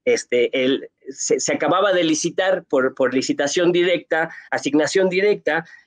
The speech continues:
este, al, al organizador de la, del desfile del Día de Muertos tipo Hollywood, ¿no? Licitación directa, se le dio una fuerte cantidad de dinero para hacer ese desfile y iba con ella en el mismo avión.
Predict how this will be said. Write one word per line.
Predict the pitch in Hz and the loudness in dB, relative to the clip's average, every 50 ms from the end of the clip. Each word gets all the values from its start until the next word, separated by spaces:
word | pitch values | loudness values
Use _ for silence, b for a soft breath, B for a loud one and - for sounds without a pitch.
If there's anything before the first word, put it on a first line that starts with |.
| B | B
este, | - 127 123 123 - - 127 123 127 135 | -2 0 0 0 0 -2 0 2 2 2
al, | - 135 127 127 131 135 | 2 2 0 0 0 0
al | 135 139 135 135 | 0 2 2 2
organizador | 135 135 135 139 135 135 139 - - 147 143 151 165 170 175 175 156 | 2 2 2 2 2 2 2 2 0 0 2 4 4 4 4 2 2
de | 143 139 127 | 2 2 2
la, | 127 127 123 127 | 2 2 0 0
del | 127 127 127 127 | 0 0 0 0
desfile | 131 135 131 - - - 196 196 185 175 160 151 | 0 0 -2 -2 -4 -4 -2 0 0 2 2 4
del | 139 135 135 | 4 4 4
Día | 147 156 156 | 2 2 2
de | 147 147 | 2 2
Muertos | 147 151 156 160 156 151 - 156 143 - - - _ _ _ | 4 4 4 2 2 0 0 -2 -2 -2 -6 -12 _ _ _
tipo | - 151 - - 156 | -8 -2 0 0 0
Hollywood, | - - 202 202 185 175 175 170 160 175 202 220 214 - _ | 2 2 0 0 2 2 0 2 4 4 4 2 2 -2 _
¿no? | 127 147 202 285 - - _ _ _ _ _ _ _ _ _ _ - | 0 0 2 0 0 -4 _ _ _ _ _ _ _ _ _ _ -6
Licitación | 127 123 - - - - 135 - 175 170 160 | -6 -6 -6 -8 -6 -4 -2 0 0 0 2
directa, | 170 175 180 208 208 202 - 147 123 117 120 117 | 2 2 2 2 0 0 -2 0 0 0 -2 -2
se | - - 117 | -4 -2 -2
le | 117 123 | 0 0
dio | 131 151 | 2 4
una | 165 165 165 147 | 4 4 2 0
fuerte | - - 190 196 185 - 185 | 0 0 -2 0 0 -2 -2
cantidad | 160 175 160 147 160 170 175 180 | 0 0 0 0 2 2 2 4
de | 185 185 | 2 2
dinero | 175 202 208 214 196 156 131 | 2 2 2 2 2 2 0
para | - 123 113 120 | 0 -2 -2 -2
hacer | 120 - 156 156 | 0 0 2 2
ese | 175 170 - 185 | 2 0 -2 -2
desfile | 180 196 190 - 185 180 214 247 247 - | -2 -2 -2 0 0 2 2 2 2 2
y | 147 160 170 185 202 | 0 0 2 0 0
iba | 208 208 208 | 0 -2 0
con | 208 226 214 202 | 0 2 2 2
ella | 196 190 - 233 233 | 2 2 0 2 2
en | 214 190 | 2 4
el | 170 160 | 4 2
mismo | 160 151 139 156 143 | 2 2 2 2 0
avión. | 131 127 131 127 120 117 117 | 0 0 2 0 0 0 -2